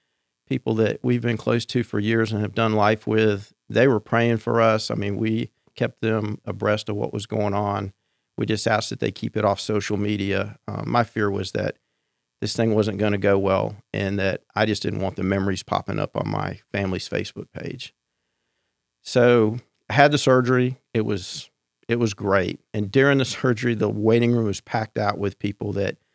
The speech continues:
that loved my family. I back up. The day before surgery, um, one of my friends had asked if he could invite some people over to lay hands on us and pray for us. And he needed a few numbers 'cause he doesn't attend our church, but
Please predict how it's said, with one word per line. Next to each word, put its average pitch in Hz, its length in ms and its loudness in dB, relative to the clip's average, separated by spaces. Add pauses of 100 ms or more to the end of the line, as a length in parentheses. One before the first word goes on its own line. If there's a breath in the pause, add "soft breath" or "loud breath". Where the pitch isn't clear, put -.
(120)
that 101 120 -2
loved 107 260 2
my 92 160 -2
family. 98 560 -6 (440)
I 117 60 -20
back - 300 -16
up. - 160 -10 (1040)
The 110 80 0
day 131 240 6
before 151 300 2
surgery, 110 680 -2 (480)
um, - 600 -10
one 117 180 0
of 120 40 2
my 120 120 4
friends 104 360 -2
had - 100 -4
asked 104 340 -2
if - 300 -8 (420)
he 117 100 -4
could 110 180 -2
invite 101 320 0
some 107 140 -6
people 113 320 -6
over 98 180 2
to 98 40 0
lay 98 180 0
hands 98 340 -4
on 98 120 -4
us 107 180 -6
and 101 80 -8
pray - 220 -4
for - 220 -14
us. - 260 -10 (1800 loud breath)
And 113 180 2
he 120 80 4
needed 123 220 6
a 104 40 4
few 104 200 0
numbers 95 340 -2
'cause 104 180 -2
he 135 100 2
doesn't 120 260 4
attend 107 280 -2
our 98 120 0
church, - 520 -4
but - 240 -4